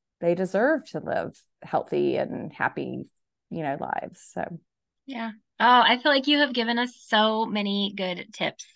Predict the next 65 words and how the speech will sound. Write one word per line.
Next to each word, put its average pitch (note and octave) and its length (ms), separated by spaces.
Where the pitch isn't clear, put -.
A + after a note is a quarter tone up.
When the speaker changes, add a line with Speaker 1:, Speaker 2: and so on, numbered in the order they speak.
Speaker 1:
Aw. A3+ 440
Speaker 2:
Thank A#3+ 180
you A#3+ 280
so G#3 140
much. G#3 260
This - 160
is G#3+ 220
so, G#3 160
so G#3 220
helpful. G3 380
And A#3+ 140
if A#3 180
you B3+ 120
don't B3+ 200
mind, A3+ 240
and G3 140
I F#3 220
have F3+ 180
a G3 60
feeling F#3 260
you E3+ 100
won't E3 180
based F#3 240
on F3+ 80
what - 140
you A#3+ 60
Speaker 1:
Yeah. A3 140
Speaker 2:
just F4 160
said, C#4+ 260
Speaker 1:
<laughs> F#4 400
Speaker 2:
I C4+ 640
think B3+ 240
your A3 160
Instagram's A3+ 560
amazing. A3 460
Do B3 80
you C4 100
mind E4+ 260
sharing C4+ 280
where C#4 80
Speaker 1:
Oh, E4 40
thank G#4+ 160
Speaker 2:
people C#5 140
Speaker 1:
you. C4 120
Speaker 2:
can C4 80
find D4+ 260
Speaker 1:
No, C4+ 140
Speaker 2:
you F#3+ 60
Speaker 1:
not F#3 160
at G#3+ 60
Speaker 2:
and G#3 60
Speaker 1:
all. D#3+ 140
Speaker 2:
that G#3+ 140
Speaker 1:
Not G#3+ 120
Speaker 2:
way - 60
Speaker 1:
at - 20
Speaker 2:
they - 40
Speaker 1:
all. - 140
Speaker 2:
can B3 140
reach A#3 200
Speaker 1:
Yep. G#3+ 120
Speaker 2:
out? D4 100
Speaker 1:
Yeah, G#3 140
yeah, G3 120
yeah. D#3+ 180